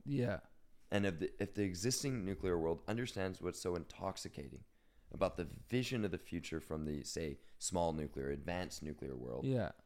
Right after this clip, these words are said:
Speaker 2: then I think we have a, a special mixture for the future. 'Cause look, in the finance community, they are pack animals.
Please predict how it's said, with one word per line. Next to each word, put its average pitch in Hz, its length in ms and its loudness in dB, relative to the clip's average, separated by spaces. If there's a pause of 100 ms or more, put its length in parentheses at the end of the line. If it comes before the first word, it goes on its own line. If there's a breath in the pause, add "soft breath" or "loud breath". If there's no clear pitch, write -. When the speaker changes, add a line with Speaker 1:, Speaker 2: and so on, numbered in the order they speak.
(180)
Speaker 2:
then 82 340 4 (920)
I 95 100 2
think 101 240 0
we 92 140 4
have 87 200 2
a, 80 160 4 (100)
a 80 40 -2
special - 720 2
mixture 71 380 -4
for 73 100 -10
the 64 80 -6
future. - 380 -10 (380 soft breath)
'Cause 139 140 0
look, - 200 6
in 107 80 6
the 113 60 8
finance 113 420 4
community, 80 400 -2
they 117 200 6
are 113 140 8
pack 85 320 -2
animals. 73 500 -4